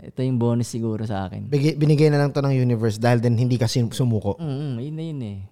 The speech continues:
Speaker 1: Tsaka siguro, alam ko kasi kung paano eh. Alam ko rin eh, kung paano ako pupunta dyan, paano ako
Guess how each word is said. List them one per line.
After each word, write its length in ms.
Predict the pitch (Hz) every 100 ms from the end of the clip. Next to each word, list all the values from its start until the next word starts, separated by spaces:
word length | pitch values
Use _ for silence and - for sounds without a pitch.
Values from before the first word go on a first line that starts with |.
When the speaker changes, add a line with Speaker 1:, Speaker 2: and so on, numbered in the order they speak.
| -
Speaker 1:
Tsaka 220 | 143 151 151 147
siguro, 720 | 185 190 220 214 185 175 - _ _ -
alam 240 | 170 202
ko 160 | 202 190
kasi 240 | 185 185
kung 160 | 151 151
paano 320 | 151 131 139
eh. 240 | 113 98 107 _
Alam 260 | 151 151 151
ko 80 |
rin 160 | 151 139
eh, 120 | 104 127
kung 80 |
paano 320 | 127 143 143 131
ako 160 | 135
pupunta 320 | 135 139 131
dyan, 240 | 131 117 113
paano 240 | 120 123
ako 140 | 127